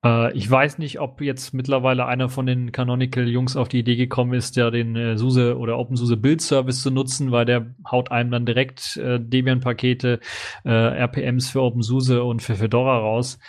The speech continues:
Das wäre sicherlich, glaub ich, die gesündere Variante, aber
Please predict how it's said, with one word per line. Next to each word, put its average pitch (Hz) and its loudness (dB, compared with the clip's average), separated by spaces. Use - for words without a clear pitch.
Das 117 -6
wäre 127 4
sicherlich, 120 -2
glaub 120 -2
ich, - -10
die 117 -6
gesündere 113 2
Variante, 113 0
aber 110 0